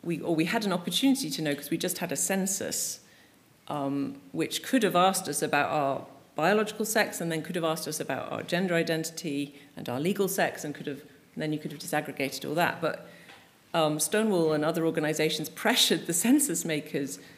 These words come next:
into making the sex question a self I D question. So, um,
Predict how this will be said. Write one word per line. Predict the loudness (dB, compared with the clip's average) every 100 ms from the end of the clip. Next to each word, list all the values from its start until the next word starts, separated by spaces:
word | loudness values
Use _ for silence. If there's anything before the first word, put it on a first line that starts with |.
| -20 -20 -4
into | 0 0 0 -2 0
making | 0 -2 -4 -4
the | -2
sex | 2 2 2 -2
question | -4 -2 -2 -2 -4 -2
a | -2
self | 0 0 -2
I | -6
D | -2 -4
question. | -4 -4 0 0 0 -4 -10 -16 -20 -20 -20 -8
So, | -2 4 4 4 2
um, | 0 0 0 -2 -4